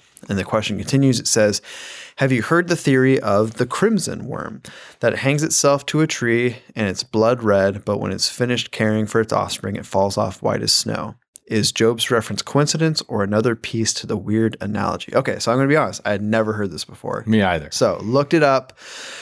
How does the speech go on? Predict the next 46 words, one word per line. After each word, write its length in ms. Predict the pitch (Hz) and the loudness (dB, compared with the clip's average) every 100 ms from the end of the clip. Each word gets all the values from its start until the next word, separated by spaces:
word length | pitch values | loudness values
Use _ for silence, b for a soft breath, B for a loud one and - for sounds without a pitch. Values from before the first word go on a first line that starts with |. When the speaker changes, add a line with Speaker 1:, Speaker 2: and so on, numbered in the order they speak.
| B B B B | B B B B
Speaker 1:
The 100 | - | -2
crimson 400 | 135 208 233 208 | 2 2 2 2
worm 360 | 135 110 120 156 | 2 2 0 -2
is 160 | - 117 | -2 0
a 60 | 110 | 2
worm 420 | 120 110 123 151 - | 2 2 0 -4 0
that 160 | 110 | 2
is 120 | 110 - | 2 -2
found 380 | 120 104 104 - _ _ | 0 0 -2 -8 _ _
in 180 | - 139 | 0 2
the 60 | 156 | 4
Middle 280 | 160 180 131 | 4 4 4
East 260 | 190 180 - | 2 -2 -2
and 140 | 117 | -2
is 140 | 101 | 0
used 220 | 107 117 - | 0 -2 -2
to 80 | |
make 160 | 113 101 | -2 0
red 280 | 98 101 95 | 0 0 2
dyes. 440 | 95 95 87 - - | 0 0 -2 -8 -2
So 180 | - 104 | 0 2
it 60 | |
is 120 | 113 123 | 2 2
something 280 | 120 113 110 | 0 0 0
that 200 | 98 - | 0 -2
people, 320 | 117 107 107 | -4 -4 0
that 200 | 107 98 - - | -2 -2 -10 -20
the 320 | - 117 107 | -16 -4 -2
biblical 420 | 127 127 135 131 | 2 2 2 2
authors 360 | 107 104 113 107 | 2 4 2 0
would 120 | 104 | -4
have 100 | 101 | -4
probably 320 | 107 101 98 | -2 0 0
been 140 | 101 95 | -2 -4
at 80 | 87 | -4
least 200 | 107 110 | -6 -4
a 40 | |
little 160 | 101 90 | -4 -4
bit 140 | 98 | -8
familiar 360 | 101 - - - | -8 -8 -8 -12
with. 160 | - - _ _ _ _ _ - - | -16 -18 _ _ _ _ _ -20 -12
The 120 | - 139 | -4 2
way 160 | 170 | 4
it 120 | 196 | 4
works, 300 | 151 135 127 | 4 4 4
and 80 | 135 | 2